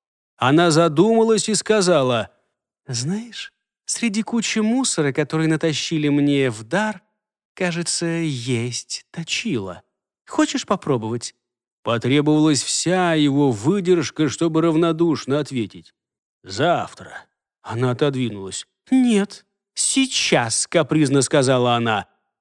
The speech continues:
Эту болезненную капризность и нетерпеливость он наблюдал у жителей Фейери. Она потянула его за руку. «Пойдём, я покажу тебе свои сокровища». С тем же снисходительным равнодушием он поддался.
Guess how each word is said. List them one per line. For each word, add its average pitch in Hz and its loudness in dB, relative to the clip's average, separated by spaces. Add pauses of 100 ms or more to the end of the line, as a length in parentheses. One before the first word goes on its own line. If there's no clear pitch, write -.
Эту 165 0
болезненную 175 4
капризность 175 2
и 165 4
нетерпеливость 165 2
он 170 0
наблюдал 170 0
у 143 0
жителей 135 0
Фейери. 101 -4 (340)
Она 123 -4
потянула 147 0
его 147 0
за 120 -4
руку. - -20 (540)
«Пойдём, 120 -6 (340)
я 190 -2
покажу 208 -2
тебе 143 -2
свои 139 -2
сокровища». 110 -6 (380)
С - -8
тем 226 2
же 185 2
снисходительным 160 0
равнодушием 139 2
он 135 0
поддался. 110 -8